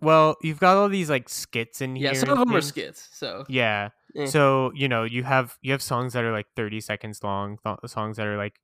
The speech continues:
Speaker 1: you know, a minute and a half or whatever.
Speaker 2: Yeah.
Speaker 1: Um, but, you know, it's just a lot, a lot of, like, content,
Speaker 2: Yes.
Speaker 1: I think,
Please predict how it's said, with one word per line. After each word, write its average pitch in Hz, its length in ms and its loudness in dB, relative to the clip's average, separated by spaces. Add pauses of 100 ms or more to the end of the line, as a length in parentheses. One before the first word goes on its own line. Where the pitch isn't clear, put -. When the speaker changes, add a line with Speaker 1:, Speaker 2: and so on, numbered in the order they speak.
Speaker 1:
you 117 140 -12
know, 101 220 -12 (100)
a 113 60 -6
minute 104 340 -10
and 107 100 -10
a 98 40 -4
half 104 300 -10
or 117 100 -8
whatever. 110 400 -8
Speaker 2:
Yeah. 98 400 -14 (160)
Speaker 1:
Um, 113 360 -2 (840)
but, 131 320 6 (100)
you 180 160 0
know, 110 260 0
it's 156 180 -2
just 220 200 0
a 151 60 4
lot, 117 420 6 (360)
a 123 80 0
lot 110 260 2
of, 117 120 -2
like, 110 300 -2
content, 143 800 -8 (580)
Speaker 2:
Yes. 147 420 -10
Speaker 1:
I 131 120 -2
think, 151 480 -8